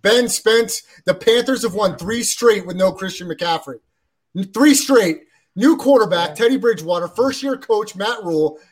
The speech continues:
Remember, remember L S U last year in college football? Remember how awesome they were? Offensive coordinator, Joe Brady, is the offensive coordinator for the Carolina Panthers. And they are playing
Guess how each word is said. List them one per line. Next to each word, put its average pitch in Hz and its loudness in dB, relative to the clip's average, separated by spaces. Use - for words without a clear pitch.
Remember, 269 0
remember 302 0
L 285 4
S 269 2
U 277 2
last 269 2
year 277 -4
in 233 -8
college 254 -2
football? 254 -4
Remember 226 -2
how 262 2
awesome 240 -4
they 247 2
were? 247 0
Offensive 254 -2
coordinator, 202 2
Joe 220 4
Brady, 226 0
is 175 -8
the 202 -4
offensive 196 -8
coordinator 185 -8
for 170 -16
the 156 -6
Carolina 160 -2
Panthers. 151 -8
And 175 -4
they 247 6
are 240 4
playing 196 -2